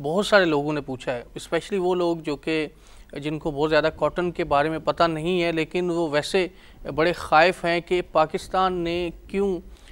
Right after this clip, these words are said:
اتنی تعداد میں انڈیا سے کاٹن امپورٹ کی، اس کے باوجود کہ ہم کاٹن کو ماضی میں ایکسپورٹ کرتے رہے ہیں۔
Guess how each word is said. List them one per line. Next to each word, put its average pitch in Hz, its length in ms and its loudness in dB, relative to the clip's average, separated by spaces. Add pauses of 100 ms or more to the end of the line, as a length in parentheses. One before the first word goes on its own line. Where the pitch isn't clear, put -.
(180)
اتنی 180 300 -4
تعداد 151 420 4
میں 151 400 -6
انڈیا 143 420 4
سے 147 300 0
کاٹن 139 400 4
امپورٹ 143 420 0
کی، 151 240 0
اس - 100 -4
کے 170 140 4
باوجود 139 680 2
کہ 165 180 2
ہم 151 180 0
کاٹن 139 360 2
کو 156 360 0
ماضی 135 340 0
میں 156 140 -4
ایکسپورٹ - 500 2
کرتے 131 280 2
رہے 120 160 -6
ہیں۔ 110 140 -14